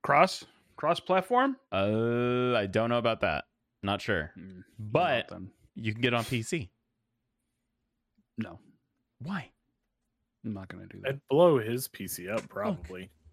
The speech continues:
Speaker 2: you just use a
Speaker 1: Dude.
Speaker 2: controller.
Speaker 1: No, it would, yeah.
Speaker 2: It won't blow your P C up.
Speaker 1: My P C at this point is, like, four years old.
Speaker 2: That's fine. We're gonna Frankenstein that bitch together with some shit and see if it works.
Speaker 1: <clears throat>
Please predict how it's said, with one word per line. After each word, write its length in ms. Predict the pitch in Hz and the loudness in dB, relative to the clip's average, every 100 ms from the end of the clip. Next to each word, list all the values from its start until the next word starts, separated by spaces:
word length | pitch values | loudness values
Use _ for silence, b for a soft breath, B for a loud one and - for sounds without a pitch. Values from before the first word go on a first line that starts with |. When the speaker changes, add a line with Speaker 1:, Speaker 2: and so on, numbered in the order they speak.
| _ _ | _ _
Speaker 2:
you 120 | 160 | -12
just 180 | 165 - | -12 -12
use 120 | 165 | -14
a 40 | 160 | -10
Speaker 1:
Dude. 160 | 165 | -10
Speaker 2:
controller. 400 | 117 175 147 73 - _ _ _ _ - | -10 -10 -12 -14 -18 _ _ _ _ -12
Speaker 1:
No, 220 | 117 107 | -8 -6
it 80 | 113 | -6
would, 220 | 113 98 _ _ _ _ _ _ 101 | -6 -10 _ _ _ _ _ _ -18
yeah. 160 | 92 104 - - | -18 -20 -12 -6
Speaker 2:
It 80 | |
won't 240 | 165 165 143 | -4 -6 -6
blow 140 | 113 | -6
your 140 | 82 82 | -4 -6
P 160 | 85 | -10
C 180 | 76 - 50 | -12 -14 -16
up. 60 | - _ _ _ _ _ | -18 _ _ _ _ _
Speaker 1:
My 100 | 131 | -2
P 160 | 123 156 | 0 2
C 160 | 139 | 4
at 80 | 123 | 2
this 140 | 120 110 | 0 -2
point 200 | 110 101 | -6 -6
is, 80 | |
like, 160 | 107 98 | -10 -10
four 240 | - 101 | -8 -8
years 180 | 95 92 | -8 -10
old. 300 | 92 92 98 b b b b _ | -12 -12 -14 b b b b _
Speaker 2:
That's 180 | 123 120 | -4 0
fine. 200 | 104 87 | 0 0
We're 120 | 95 | 0
gonna 220 | 107 104 - _ _ | 0 0 -4 _ _
Frankenstein 580 | 104 98 95 - 92 90 | -4 -2 -4 -4 -2 -2
that 180 | 85 78 | -2 -4
bitch 180 | 87 | -8
together 260 | - 85 80 | -6 -6 -4
with 140 | 78 | -6
some 140 | - 73 | -10 -12
shit 240 | - 64 | -10 -10
and 100 | - | -10
see 100 | - | -10
if 120 | 78 - | -8 -8
it 80 | |
works. 320 | 64 65 - | -12 -10 -12
Speaker 1:
<clears throat> 60 | - | -8